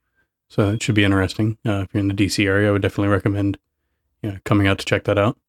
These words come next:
Um, you know, as always, I'm gonna be at the, uh, well, as usual anyway, uh, I'm gonna be at the T N G happy hour beforehand. So should be, uh, should be a good night. Anyway, that's really about it for tonight, though. Um,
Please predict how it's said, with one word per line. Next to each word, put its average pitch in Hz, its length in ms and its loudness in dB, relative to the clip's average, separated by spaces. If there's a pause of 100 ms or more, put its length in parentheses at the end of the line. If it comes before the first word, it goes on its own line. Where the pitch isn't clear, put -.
(640)
Um, 95 400 -8
you 117 80 0
know, 101 60 -2
as 101 120 -2
always, 98 240 0
I'm 101 60 2
gonna 98 120 4
be 98 140 2
at 95 120 -4
the, 92 260 -6
uh, - 60 -16 (200)
well, 98 120 -6
as 95 100 -4
usual 98 240 0
anyway, 98 340 0 (220)
uh, 127 60 -2
I'm 107 200 -2
gonna 104 140 4
be 104 100 4
at 98 120 -2
the 101 280 0
T - 140 -2
N 101 120 2
G 104 140 0
happy 104 300 0
hour 101 120 2
beforehand. 107 600 0 (680)
So 156 260 -2
should 160 180 -2
be, 143 260 2
uh, 135 180 0 (180)
should 143 160 -4
be 135 60 2
a - 20 0
good 123 160 4
night. 113 260 2 (760)
Anyway, 127 280 -2
that's 120 200 -4
really 113 140 2
about 110 220 0
it 110 160 -4
for - 100 -4
tonight, 104 240 2
though. 120 260 0
Um, 101 300 0